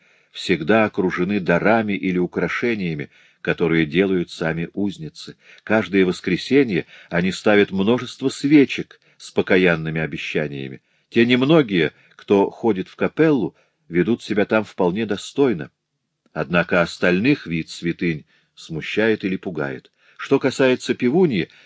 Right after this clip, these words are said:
ее подруги, по несчастью, еще говорили мне: «Сразу видно, что она не похожа на других. По ее нежному взгляду, по ее печали, по тому, как она говорит. И еще», — подхватила вдруг волчица,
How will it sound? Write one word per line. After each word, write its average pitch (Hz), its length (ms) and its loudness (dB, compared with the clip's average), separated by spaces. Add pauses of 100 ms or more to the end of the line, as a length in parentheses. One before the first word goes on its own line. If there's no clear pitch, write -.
(120)
ее 113 320 4
подруги, 120 480 2
по 117 120 -2
несчастью, 120 840 -2
еще 110 460 -2
говорили 87 420 -4
мне: 69 260 -12 (200)
«Сразу 113 580 -2
видно, 107 360 0
что - 220 -4
она 104 200 -2
не 104 100 -6
похожа 104 460 -4
на 104 100 -6
других. 98 540 -8 (380)
По 98 80 2
ее 113 260 6
нежному 127 480 4
взгляду, 101 560 2
по - 120 -2
ее 98 280 4
печали, 123 640 0 (220)
по 98 140 -2
тому, 120 280 2
как 120 240 -4
она 104 200 -2
говорит. 98 520 0 (400)
И 107 100 -2
еще», — 92 460 -2 (580)
подхватила 85 600 -2
вдруг 82 260 -6
волчица, 87 640 -4